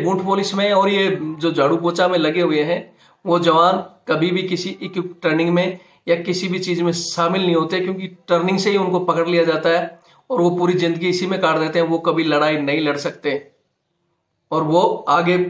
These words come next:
बाकी चर्चा इस वीडियो में बताऊंगा। दूसरा point, हमारे जवान जितने कारगिल में और इंसर्जेंसी area में दुश्मन की गोली से शहीद नहीं होते, उससे ज्यादा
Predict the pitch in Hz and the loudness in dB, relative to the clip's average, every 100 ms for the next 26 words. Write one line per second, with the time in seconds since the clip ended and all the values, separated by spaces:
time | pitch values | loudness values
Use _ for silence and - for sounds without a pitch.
0 | - _ - 156 143 185 180 151 180 175 | -6 _ -4 -2 0 -2 -2 0 2 0
1 | 175 170 151 147 156 160 147 139 156 165 | -2 -4 -2 0 0 0 0 0 0 0
2 | 175 - - _ 151 180 196 214 208 208 | -2 -6 -20 _ -6 -2 2 2 2 2
3 | 220 214 - _ _ _ _ _ 170 175 | 0 -2 -12 _ _ _ _ _ 0 2
4 | 196 202 175 165 185 185 156 170 180 180 | 4 4 4 4 4 2 -2 -2 -2 0
5 | 180 156 156 185 190 175 196 214 - - | 0 2 2 0 0 0 0 -2 -4 -4
6 | 196 180 156 175 170 170 170 180 175 151 | -2 -2 -2 -4 -2 -2 -2 -4 -4 -4
7 | 151 151 180 156 156 175 165 196 - _ | -2 0 -2 0 2 2 2 -2 -6 _
8 | _ _ _ _ _ _ _ _ 165 156 | _ _ _ _ _ _ _ _ -8 -4
9 | 175 202 196 202 180 185 185 208 - 180 | 0 0 2 2 2 0 -2 -4 0 0
10 | 180 175 160 165 202 180 180 175 147 151 | 2 0 0 -2 -2 -2 -2 -2 0 0
11 | 165 | 2